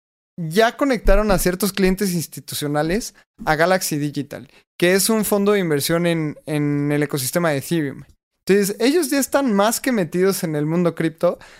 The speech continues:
nada más que no lo hacen tan público. Y también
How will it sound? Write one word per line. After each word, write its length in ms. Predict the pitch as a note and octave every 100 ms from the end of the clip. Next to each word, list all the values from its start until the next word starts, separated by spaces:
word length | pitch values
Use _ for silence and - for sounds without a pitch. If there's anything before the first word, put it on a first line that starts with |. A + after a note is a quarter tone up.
| _
nada 200 | G3+ G3+
más 120 | F#3+
que 80 | G3
no 120 | F#3
lo 80 | F#3
hacen 340 | F3+ F3+ E3+
tan 380 | - G3 F#3+ F#3
público. 580 | F#3+ F#3+ E3+ D#3+ - - _ - -
Y 120 | F#3
también 480 | F#3+ G3+ G3+ C4 D4+